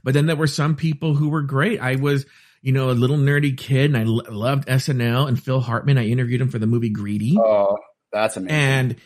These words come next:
Speaker 1: he, like, uh, was key. W-, we walked, it, we, he had finished the interview, but we, it was done. I was walking out of the room into the hallway. He was passing by, and he was like,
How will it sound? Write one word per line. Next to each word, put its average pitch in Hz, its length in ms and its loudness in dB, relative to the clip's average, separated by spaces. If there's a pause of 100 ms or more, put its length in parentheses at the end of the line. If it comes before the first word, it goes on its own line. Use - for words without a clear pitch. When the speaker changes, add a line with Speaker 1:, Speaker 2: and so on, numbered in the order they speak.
(320)
Speaker 1:
he, 151 680 0
like, 127 340 0
uh, 101 680 -4
was 117 180 -6
key. 135 320 0
W-, 139 180 -2
we 156 120 2
walked, 226 340 0
it, 190 180 0 (140)
we, 165 160 -8
he 170 120 0
had 214 100 -2
finished 285 180 -2
the 214 80 -6
interview, 185 240 4
but 143 140 0
we, 151 180 0 (260)
it 160 100 -4
was 139 180 4
done. 151 260 2
I 131 80 2
was 117 140 0
walking 135 400 -2
out 117 260 -6
of 110 300 -4 (380)
the 123 100 -8
room 113 500 2
into 107 160 0
the 107 100 -2
hallway. 107 280 -2
He 127 100 0
was 113 100 2
passing 110 320 -4
by, 104 220 -2
and 107 140 -2
he 110 40 -2
was 107 140 -4
like, 104 160 -6